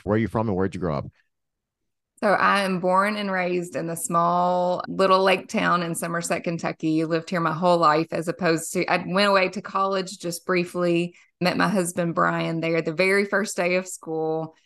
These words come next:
Speaker 2: He proposed to me in the exact same spot that we met him right before graduation. And then he was not originally from this little lake town in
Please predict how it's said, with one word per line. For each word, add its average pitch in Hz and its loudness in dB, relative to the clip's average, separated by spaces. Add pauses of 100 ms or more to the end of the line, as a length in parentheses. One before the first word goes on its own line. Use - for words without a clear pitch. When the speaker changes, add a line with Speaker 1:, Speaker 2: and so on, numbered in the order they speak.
(140)
Speaker 2:
He 185 -2
proposed 185 4
to 196 0
me 185 4
in 165 4
the 160 2
exact 170 0
same 180 0
spot 180 0
that 165 -2
we 175 -2
met 165 -2
him 160 -10
right 170 4
before 170 0
graduation. 170 -2
And 156 -4
then 156 -4
he 226 2
was 202 4
not 175 6
originally 156 0
from 160 -4
this 151 -4
little 160 -2
lake 160 2
town 160 2
in 156 -2